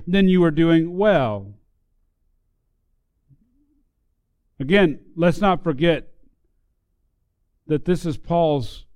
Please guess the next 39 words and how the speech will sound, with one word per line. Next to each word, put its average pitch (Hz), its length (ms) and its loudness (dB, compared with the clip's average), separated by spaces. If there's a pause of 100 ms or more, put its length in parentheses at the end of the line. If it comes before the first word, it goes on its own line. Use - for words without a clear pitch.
(120)
call 156 400 0
to 143 120 -4
walk 139 500 0 (460)
or 147 140 0
live 151 260 4
worthy 131 520 2
of 120 120 -4
Christ. 120 760 -4 (1000)
Christ 180 380 4
himself 180 500 2
said 165 220 0
that 139 140 -2
love 165 320 4
for 156 100 0
God 156 500 6 (220)
and 151 220 4
love 180 240 4
for 165 80 0
neighbor 156 560 4 (160)
are 160 160 2
the 156 100 0
two 185 240 -2
greatest 147 400 0
commandments. 151 800 -2 (240)
If 151 160 0
you 208 180 4
are 220 60 8
not 208 260 8
loving 202 480 6
one 202 140 4
another, 170 480 4 (160)
if 170 140 2
you're 214 100 6
not 226 180 6
loving 202 320 6
God 196 300 8
above 175 260 4
all 196 280 6
else, 156 260 4